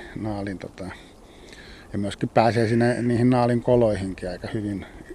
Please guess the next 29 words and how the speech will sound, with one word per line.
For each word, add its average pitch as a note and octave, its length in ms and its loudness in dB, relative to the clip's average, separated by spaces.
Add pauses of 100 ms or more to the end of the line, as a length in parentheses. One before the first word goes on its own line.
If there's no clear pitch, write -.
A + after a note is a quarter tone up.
(140)
liikkumaan, F#2+ 560 -6
että - 180 -10 (160)
sit - 160 -12 (120)
pitää G#2+ 240 -4
ehkä - 180 -6
pikkasen A2 380 -4
kaivaa A2 340 0
sitä. - 160 -12
Se A#2 120 -4
on A#2 80 0
sen C3 140 2
verran B2 220 4
isompi A2+ 320 -2
kuitenkin, G2+ 520 -6
että, - 220 -10 (460)
että A2+ 180 -8
ihan A#2+ 260 4
yhtä A2 240 -2 (240)
sujuvasti G#2+ 520 0
ei G#2 80 0
mene A2+ 220 0
sinne, G#2 280 -4
mut G#2 120 -4
kun A2 140 -4
niitä G#2 200 -4
vanhoja A#2+ 380 2 (520)
naalikaupunkeja B2+ 1000 6
on A2 120 0
siellä, A2 380 2